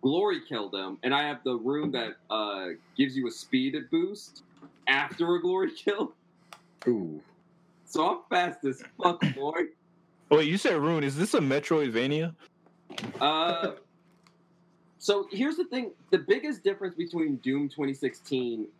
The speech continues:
Speaker 1: and Doom Eternal is that Doom Eternal is significantly more of a video game. I'm talking lives,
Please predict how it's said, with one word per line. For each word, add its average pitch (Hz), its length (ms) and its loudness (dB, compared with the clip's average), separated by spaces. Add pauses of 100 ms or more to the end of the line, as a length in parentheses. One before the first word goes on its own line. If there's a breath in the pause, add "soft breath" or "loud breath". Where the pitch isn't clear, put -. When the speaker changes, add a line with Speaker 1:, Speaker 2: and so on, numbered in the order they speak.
(100)
Speaker 1:
and 113 220 -2 (120)
Doom 123 520 0 (1000)
Eternal 131 720 -2
is 113 140 -2
that 107 280 -6
Doom 220 240 2
Eternal 165 540 -2
is - 100 -10
significantly 123 1000 -2
more 110 240 -2
of 101 80 -6
a 101 100 -6
video 90 340 -2
game. 73 220 -10 (1900 soft breath)
I'm 151 180 0
talking 139 440 -2
lives, 135 800 -2